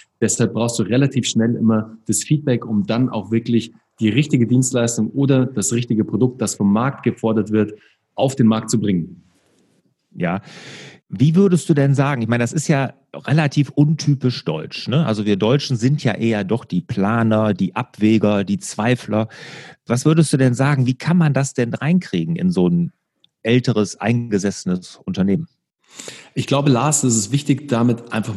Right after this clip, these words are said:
Speaker 1: mal anzufangen. Und zwar, man muss nicht gleich das nächste Facebook sozusagen entwickeln oder wie auch immer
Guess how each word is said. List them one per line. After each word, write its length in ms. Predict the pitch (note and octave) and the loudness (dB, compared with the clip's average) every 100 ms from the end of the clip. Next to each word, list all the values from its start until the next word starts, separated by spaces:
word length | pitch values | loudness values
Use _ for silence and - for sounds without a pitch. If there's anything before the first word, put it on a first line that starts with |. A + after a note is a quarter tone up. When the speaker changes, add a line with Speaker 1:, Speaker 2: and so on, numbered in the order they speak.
| F#2+ | -8
Speaker 1:
mal 100 | G2 | -8
anzufangen. 800 | F#2 G#2+ - G2+ - D#2 D#2 - _ | -2 -2 -2 -6 -6 -10 -10 -14 _
Und 180 | G#2+ - | -4 -4
zwar, 260 | A2+ A#2 | -2 0
man 160 | A2+ A2 | 2 4
muss 260 | B2 D3+ | 4 4
nicht 200 | C3 A#2 | 0 -2
gleich 360 | - G#2 B2 - - _ _ - | -2 -2 -2 -6 -18 _ _ -4
das 240 | G#2+ - | -4 -4
nächste 680 | - A2 C3 C3+ - A#2 A2 | -2 2 4 2 0 0 0
Facebook 560 | - - C#3 D3+ B2 A2 | -4 -6 -4 -2 -2 -2
sozusagen 480 | A#2 G2+ G#2+ F#2 A2+ | -4 -4 -4 -2 0
entwickeln 540 | G2 F#2+ G#2+ B2+ B2+ | 0 -2 -2 2 0
oder 260 | B2+ A2 G2+ | 0 -2 0
wie 140 | B2+ | 0
auch 100 | G#2+ | 0
immer 360 | - C3 B2+ | 0 2 2